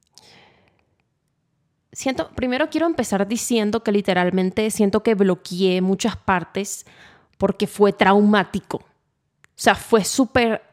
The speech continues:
anticlimático. En verdad, fue, a mí no me gustó. Quiero empezar diciendo que si tú no estás disfrutando tu senior year o estás estresado o estresada, es normal,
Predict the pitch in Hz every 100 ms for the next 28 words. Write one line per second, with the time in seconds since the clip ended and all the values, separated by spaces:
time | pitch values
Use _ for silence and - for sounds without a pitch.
0 | _ _ 220 226 214 214 214 202 196 196
1 | 196 214 208 196 190 - - 180 - _
2 | _ - 202 240 254 190 165 160 - -
3 | - _ _ _ - - - - - -
4 | 269 285 320 285 226 233 254 254 220 214
5 | 214 - 202 - 311 311 311 269 269 262
6 | 262 196 202 202 220 - 202 196 202 196
7 | 190 220 233 - 208 277 - 285 202 -
8 | 196 170 170 - - 180 190 170 196 175
9 | 165 - 180 - - - 185 202 202 196
10 | 190 196 165